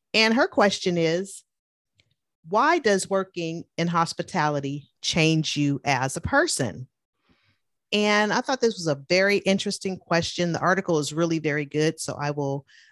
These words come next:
um, post it in the show notes. But I thought it would be something good for us to discuss because as veterans in this industry,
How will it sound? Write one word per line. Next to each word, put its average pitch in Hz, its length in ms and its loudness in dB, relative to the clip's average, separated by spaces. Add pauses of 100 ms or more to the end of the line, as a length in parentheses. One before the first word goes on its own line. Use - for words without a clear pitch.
(140)
um, 135 420 -4 (1000)
post 160 360 0
it 156 200 0
in 143 180 -2
the 139 80 -4
show 170 280 2
notes. 139 500 0 (440)
But 190 180 6
I 190 100 4
thought 220 240 4
it 208 40 4
would 180 140 0
be 185 120 -8
something 190 460 0
good 190 200 2
for - 220 -4
us 175 180 0
to 175 120 -4
discuss 190 560 0
because 143 680 -2 (100)
as 143 400 0 (120)
veterans 151 580 2 (220)
in 151 160 2
this 139 240 0
industry, 160 680 0